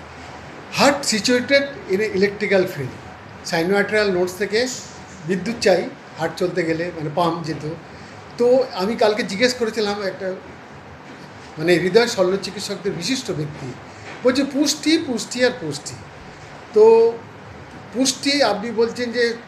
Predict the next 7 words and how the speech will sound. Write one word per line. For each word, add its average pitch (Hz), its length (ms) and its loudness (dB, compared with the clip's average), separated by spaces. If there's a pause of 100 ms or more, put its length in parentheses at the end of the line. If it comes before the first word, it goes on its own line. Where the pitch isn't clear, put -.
(240)
পুষ্টিটাকে 220 540 -2
ঠিক 240 140 -12 (760)
মেপে 190 840 4 (160)
শরীরকে 185 340 0
দিতে 180 260 0
হবে, 165 300 0 (760)
আর 160 300 4